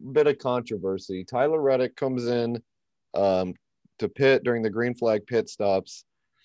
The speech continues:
Uh, I mentioned him. Amarola also had an uncontrolled tire, but Reddick's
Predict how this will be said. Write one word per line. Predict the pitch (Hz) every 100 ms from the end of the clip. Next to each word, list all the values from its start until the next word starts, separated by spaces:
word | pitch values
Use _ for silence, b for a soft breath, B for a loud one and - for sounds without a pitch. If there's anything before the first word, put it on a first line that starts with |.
| -
Uh, | 92 85 85 - _ _ _ _ _ _
I | 117
mentioned | 156 - 117
him. | 127 117
Amarola | 104 127 120 117 113 101 -
also | 113 107
had | 104 98
an | 95
uncontrolled | 101 107 98 95 107 98
tire, | 104 101 95
but | 104
Reddick's | 90 104 139 165 151 - -